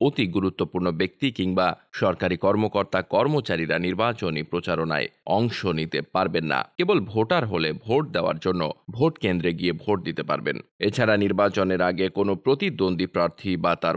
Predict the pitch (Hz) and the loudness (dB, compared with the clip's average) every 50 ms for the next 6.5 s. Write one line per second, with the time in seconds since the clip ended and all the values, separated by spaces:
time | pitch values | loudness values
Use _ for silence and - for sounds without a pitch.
0 | 82 - - 117 123 - _ - 110 95 82 78 - - 107 113 117 101 - 101 | -2 -4 -2 -2 -2 -2 _ -4 -2 0 0 0 -2 -2 -2 0 0 0 -2 -2
1 | 120 117 - _ - 147 165 160 - - 101 90 87 90 - - - 120 139 175 | -2 -4 -4 _ -4 -2 -2 -2 -2 -2 -2 -2 -2 -4 -4 -4 -2 0 0 0
2 | - - _ _ - - - 101 - - - 143 165 165 247 196 - - 143 95 | -2 -8 _ _ -4 0 0 0 0 0 0 0 0 2 0 -4 -4 -2 -2 0
3 | 85 80 69 - - - 127 143 151 190 220 220 - 208 185 139 104 87 - 101 | 0 -2 -4 -6 -4 -2 0 2 2 2 0 2 2 0 0 0 0 0 2 2
4 | 95 92 92 117 131 - - 107 92 85 - 95 92 92 90 - 127 131 - 135 | 2 4 4 2 2 2 0 -2 -2 -2 0 -2 -2 0 0 0 -2 0 0 0
5 | 101 90 90 95 95 95 90 120 143 156 135 - 104 80 - - 101 98 92 87 | -2 0 0 0 0 0 0 0 0 0 0 -2 -4 -4 -4 -4 -4 -2 -2 0
6 | 104 117 135 147 135 135 139 131 156 160 | 0 0 0 0 0 0 0 0 0 0